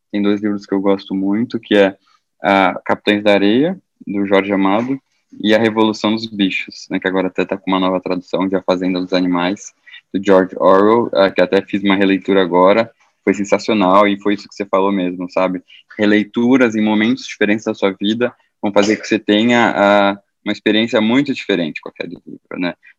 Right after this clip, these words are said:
São outras, ah, outros pontos que você vai prestar mais atenção, outras reflexões que você vai fazer, né? Você vai ter, às vezes, uma análise mais, ah, mais crítica, né? Dependendo do momento que você tá vivendo.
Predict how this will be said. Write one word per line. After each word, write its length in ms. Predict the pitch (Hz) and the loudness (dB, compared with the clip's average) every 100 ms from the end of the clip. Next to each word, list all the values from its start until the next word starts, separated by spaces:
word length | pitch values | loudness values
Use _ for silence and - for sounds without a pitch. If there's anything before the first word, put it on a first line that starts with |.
| _ | _
São 240 | 98 95 | 0 2
outras, 520 | 104 110 107 101 - | 2 2 2 2 0
ah, 460 | - 78 - - - | -2 -2 -2 -14 -12
outros 400 | - 101 98 - - | -4 -4 -4 -12 0
pontos 340 | 110 110 104 | 2 2 -2
que 80 | - | -8
você 220 | 101 - | -6 -2
vai 80 | 95 | -2
prestar 260 | - - 92 | -2 -6 -4
mais 180 | 95 | -4
atenção, 720 | 95 - 92 - 98 101 101 101 _ _ - | -6 -10 -12 -4 0 2 0 -6 _ _ -10
outras 260 | 101 101 | -6 -4
reflexões 680 | 107 98 98 - - 104 101 | -6 -4 -6 -4 0 0 0
que 100 | - | -2
você 180 | 98 - | -6 -2
vai 100 | 92 | -2
fazer, 600 | - 87 87 95 98 98 98 - - _ - | -2 -6 -4 2 2 2 -4 -20 -20 _ -2
né? 260 | 101 95 | 0 0
Você 100 | 95 | -2
vai 120 | 101 95 | -2 2
ter, 120 | 95 | 2
às 60 | 95 | 0
vezes, 120 | 98 | 0
uma 120 | 98 | 2
análise 400 | 92 90 95 92 | 2 2 0 0
mais, 360 | 92 90 - - | 0 -2 -4 -12
ah, 280 | 82 95 87 - _ _ | -6 -4 -6 -8 _ _
mais 280 | - 95 90 | -8 -6 -8
crítica, 1160 | - 117 117 110 - - - 110 98 90 90 90 | -2 4 6 4 0 -12 -4 0 4 4 2 0
né? 200 | 95 95 | 0 -2
Dependendo 600 | 92 92 92 95 92 92 | -4 -4 -2 -2 -2 -4
do 100 | 92 | -2
momento 520 | 95 92 92 92 92 | 0 0 -2 -4 -8
que 100 | - | -10
você 100 | 90 | -4
tá 140 | 90 | -2
vivendo. 680 | 82 87 90 98 98 101 95 | -2 -4 -4 0 0 0 -4